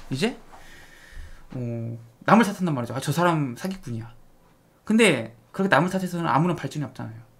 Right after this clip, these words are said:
내가 잘못한 겁니다. 내가 그 사람을 믿었기 때문에 이런 일이 발생한 거잖아요. 내가 잘못한 거고, 내가 공부하면은 그게 또 아니란 걸 잘 알, 알 수밖에 없어요. 네.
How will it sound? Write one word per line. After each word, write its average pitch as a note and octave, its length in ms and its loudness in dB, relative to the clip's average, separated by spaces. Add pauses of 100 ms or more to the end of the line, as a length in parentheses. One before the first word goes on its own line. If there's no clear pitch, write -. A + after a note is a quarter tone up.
(480)
내가 D#3+ 180 4
잘못한 D#3+ 340 -2
겁니다. A#2+ 300 -10 (640)
내가 F#3 280 6
그 E3 100 -4
사람을 E3 300 0
믿었기 C#3 320 -4
때문에 C3 240 -6
이런 B2 220 -2
일이 B2+ 60 -8
발생한 B2 320 -8
거잖아요. A2+ 320 -10 (720)
내가 B2+ 180 -2
잘못한 B2 320 -6
거고, A#2 360 -6 (480)
내가 F3+ 140 6
공부하면은 A#3 720 2
그게 G3+ 180 -4
또 A#3 160 2
아니란 A3 320 2
걸 A#3 80 -2
잘 - 160 -6
알, D#3 280 -2
알 C3 180 -2
수밖에 B3 280 -6
없어요. C#3 440 -8 (260)
네. A2+ 220 -8